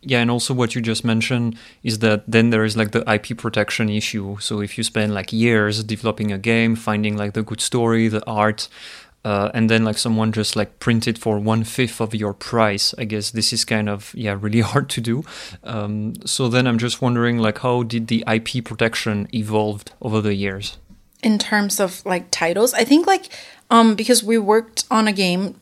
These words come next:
Speaker 2: as well with, um, Xinhua, who's, like, the number one bookstore chain in China. They have, like, many, many, many stores. And so when we, um, was in a project with them to develop a game about China, so we have not finalized the English name yet,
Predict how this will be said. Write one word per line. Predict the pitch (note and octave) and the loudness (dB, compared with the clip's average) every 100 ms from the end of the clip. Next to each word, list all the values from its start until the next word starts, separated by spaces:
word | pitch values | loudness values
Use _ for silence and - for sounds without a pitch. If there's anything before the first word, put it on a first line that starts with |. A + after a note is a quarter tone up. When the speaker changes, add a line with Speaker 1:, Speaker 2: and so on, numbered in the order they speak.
| _ | _
Speaker 2:
as | G3 F#3 | -2 2
well | F#3 F#3 | 4 4
with, | F#3+ F3+ F3+ | 4 0 0
um, | F3 E3+ | -4 0
Xinhua, | - G#3 F#3+ D3+ F3+ | 0 0 2 2 2
who's, | F3+ - | -2 -2
like, | E3+ E3 | -4 -2
the | F#3 | 0
number | F3+ E3+ F3 | 0 2 2
one | F3 E3+ | 2 -2
bookstore | D#3+ E3 - F3 | -4 -2 0 2
chain | D#3+ F3+ E3 | 0 -2 -4
in | E3 | -4
China. | - - F3+ | -4 -4 -4
They | D#3+ E3 | -4 -4
have, | E3+ F3+ | -4 -4
like, | - _ _ _ _ _ G#3+ | -6 _ _ _ _ _ 2
many, | G#3+ G#3 | 6 6
many, | F#3+ F3 | 4 2
many | E3+ D#3+ D#3+ | 0 -2 0
stores. | - D#3+ C#3 - - - - - | 0 0 -2 -4 -4 -14 -16 0
And | G#3+ G#3+ | 4 6
so | G#3+ A3 | 8 8
when | G#3+ G#3 G3 | 8 6 4
we, | G#3+ A3+ A#3+ | 2 4 2
um, | - G3+ F#3 F3 F3 - - - | 2 0 0 -2 -6 -14 -20 -6
was | F#3 F#3 - - | 0 0 0 -2
in | G3+ | -2
a | G#3 | -2
project | - E3+ F3+ A#3 A#3+ | -2 -2 0 -2 0
with | B3 | 0
them | B3+ C4 | 2 4
to | C4 F#3+ | 2 -2
develop | F#3+ E3 D#3 E3+ F3 | -2 2 4 2 0
a | |
game | F3 D#3+ D3+ E3 | -2 -2 -2 -4
about | D#3+ D3 - _ - | 0 0 -2 _ -12
China, | - D3+ E3 G#3+ A3+ | -8 -4 -4 -4 -6
so | - D#3+ D3+ | -8 -4 -2
we | E3 | -2
have | F3+ C#4 - _ | -2 -4 -8 _
not | F#3+ F3 - | 0 0 0
finalized | - F3 E3+ E3 E3 | -2 -2 0 0 0
the | F3+ | -4
English | G3+ G3+ F3 | -2 0 -2
name | F3+ E3 | -4 -4
yet, | D#3+ | -4